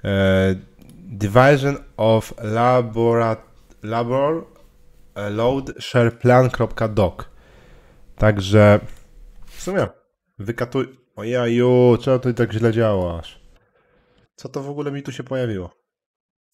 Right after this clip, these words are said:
Dajmy, e, cut, e, attach i tak... Jezu. Nie, kurde. O to mi tylko chodziło. Bo to jest docs, a doc...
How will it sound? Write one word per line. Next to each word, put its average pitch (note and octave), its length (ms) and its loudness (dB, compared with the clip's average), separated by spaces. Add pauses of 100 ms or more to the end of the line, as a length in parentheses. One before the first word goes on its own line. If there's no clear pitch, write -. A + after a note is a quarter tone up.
(720)
Dajmy, G#2+ 480 -6
e, F#2+ 260 -6 (100)
cut, - 840 -4 (340)
e, F#2+ 300 -6 (2250)
attach A#2 380 -2 (320)
i G2+ 300 -10 (180)
tak... C#3+ 600 -6
Jezu. G2 440 -10 (520)
Nie, G3+ 400 4 (320)
kurde. - 680 -12 (1120)
O G2+ 160 2
to G2+ 100 4
mi G2 100 4
tylko G#2+ 340 -2
chodziło. C3 520 2 (2500)
Bo G#2+ 60 -6
to G#2 120 -2
jest G2 200 -2
docs, C3 500 4
a G#2+ 80 -4
doc... G#2 220 -4